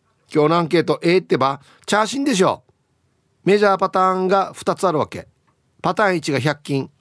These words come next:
百円だからコートをけって買わん。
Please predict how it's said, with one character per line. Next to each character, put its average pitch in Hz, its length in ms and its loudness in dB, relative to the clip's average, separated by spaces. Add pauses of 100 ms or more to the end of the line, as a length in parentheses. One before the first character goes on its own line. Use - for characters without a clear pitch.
(640)
百 226 260 -2
円 294 80 0
だ 269 80 2
か 226 80 2
ら 208 80 0
コ 240 140 2
ー 233 40 4
ト 233 120 2
を 170 40 0
け 185 160 2
っ - 40 -2
て - 160 -4
買 180 120 2
わ 165 120 2
ん。 - 80 -10